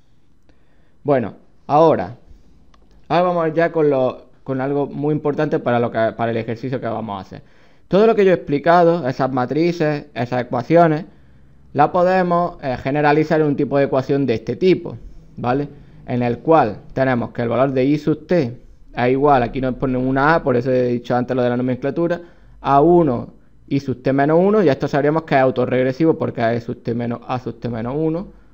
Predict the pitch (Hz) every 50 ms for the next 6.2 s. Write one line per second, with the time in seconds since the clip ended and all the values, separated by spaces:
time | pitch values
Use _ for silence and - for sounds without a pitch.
0 | - - - 135 131 139 160 165 160 - - - - - - 127 131 135 135 131
1 | 113 - - - _ - _ _ _ _ - - - 120 117 107 127 123 123 131
2 | 127 - 143 - - 143 143 - 175 180 165 131 127 - - 139 - - - 156
3 | 156 156 160 147 135 127 127 120 117 117 117 - - - - - - - 123 123
4 | - - 131 127 127 120 117 113 113 - - - - 120 120 117 120 120 113 117
5 | 113 117 113 120 117 117 113 120 117 117 120 127 131 131 127 120 120 117 120 123
6 | 131 131 -